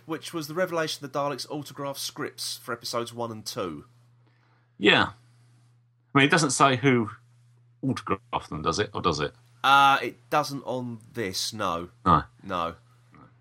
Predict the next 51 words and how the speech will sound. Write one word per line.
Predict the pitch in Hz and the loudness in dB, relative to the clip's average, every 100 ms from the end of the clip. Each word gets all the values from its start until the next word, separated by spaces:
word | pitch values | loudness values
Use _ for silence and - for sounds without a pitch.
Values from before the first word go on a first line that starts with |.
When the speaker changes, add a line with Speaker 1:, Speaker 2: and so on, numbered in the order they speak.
| _ _ _ _ _ | _ _ _ _ _
Speaker 2:
So, | - - | -2 4
uh, | 90 87 85 | 6 6 4
it | 82 98 95 | 2 2 4
could, | 127 - | 4 6
could | 143 120 | 6 8
well | 127 | 8
depend | 104 104 104 92 | 8 4 4 4
on | 90 | 2
who'd | 87 95 90 | 4 4 4
autographed | 85 - 87 82 - | 0 2 2 2 0
them. | 78 73 - - | -4 -6 -14 -10
Speaker 1:
Yeah, | 101 87 82 - | -6 -4 -6 -12
that's | 90 - | -12 -4
Speaker 2:
So, | 95 110 | 2 4
Speaker 1:
it. | |
Speaker 2:
uh, | 110 | 4
but | 123 - | 4 6
yeah, | - 165 | 6 6
you'd, | 214 190 - | 2 2 2
you'd | 208 202 202 | 2 2 2
surprising | 202 - 220 185 147 | 4 8 8 8 6
they | 139 123 | 6 6
didn't. | 82 78 - _ _ _ _ _ _ | 2 -4 -12 _ _ _ _ _ _
Speaker 1:
Yeah, | 311 302 175 117 | -4 -2 -2 -4
I | - | -4
know. | - 202 147 | 2 2 2
I | 165 | 0
thought, | 170 160 | -4 -8
thought | 180 | -6
that | - 147 | -4 -4
would | 165 | -6
have, | 151 139 | -10 -6
um, | 156 151 143 | -6 -6 -10
that | 127 | -12
would | 156 | -10
have | 156 | -6
gone, | 170 113 - _ _ - | -4 -4 -8 _ _ -20
to | 101 | -12
be | 117 | -10
honest. | 143 - - - | -10 -12 -16 -12
But | 117 | 0
Speaker 2:
I | |
mean, | 110 | 2
it | 120 | 2
sort | - 185 160 | 4 6 6
of, | |
it | - | 4
sort | - 156 | 4 4
of | 135 | 4
tells | - 135 117 | 4 2 4
you | 113 110 | 4 4